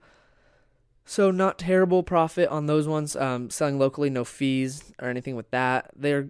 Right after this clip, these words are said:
moving pretty fast. Still have a couple I still need to sell.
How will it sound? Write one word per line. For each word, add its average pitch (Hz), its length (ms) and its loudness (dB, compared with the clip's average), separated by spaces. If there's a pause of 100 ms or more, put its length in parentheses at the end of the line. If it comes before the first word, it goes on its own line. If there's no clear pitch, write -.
moving 165 280 -4
pretty 175 260 -4
fast. 175 480 -2
Still 165 200 0
have 156 140 2
a 135 40 -4
couple 147 280 -4
I 147 60 4
still 143 260 -8
need 143 140 -4
to 117 80 -6
sell. 170 500 0